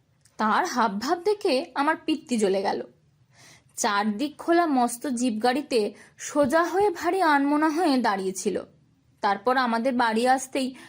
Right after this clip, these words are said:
ঝপাং করে নেমে গোমড়া ভারী মুখ করে পরিত্যক্ত গ্যারেজটায় গিয়ে গ্যাঁট হয়ে দাঁড়িয়ে রইল।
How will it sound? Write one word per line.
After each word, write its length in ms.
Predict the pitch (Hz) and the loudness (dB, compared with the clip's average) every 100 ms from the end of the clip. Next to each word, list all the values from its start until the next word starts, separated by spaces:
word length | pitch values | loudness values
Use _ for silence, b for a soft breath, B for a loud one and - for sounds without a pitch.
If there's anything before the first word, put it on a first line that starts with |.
| B | B
ঝপাং 440 | 226 254 277 311 320 | -2 0 2 2 2
করে 200 | 339 330 | 0 2
নেমে 420 | 302 311 294 247 B B - | 0 0 0 -2 B B -8
গোমড়া 420 | 226 285 285 320 | 2 4 4 4
ভারী 240 | 330 349 403 | 4 2 0
মুখ 260 | 349 349 | 0 -4
করে 340 | - 370 285 277 B B - | 0 2 2 0 B B -2
পরিত্যক্ত 580 | 285 320 - 349 349 | 0 0 0 0 0
গ্যারেজটায় 720 | 370 277 269 311 330 349 349 311 | 0 2 2 0 2 2 0 -2
গিয়ে 320 | 320 247 - - 226 | 0 -2 -4 -12 -2
গ্যাঁট 360 | 262 254 233 | 0 0 0
হয়ে 140 | 226 208 | -2 0
দাঁড়িয়ে 300 | 185 185 190 | 0 -2 -2
রইল। 300 | 185 185 | -4 -4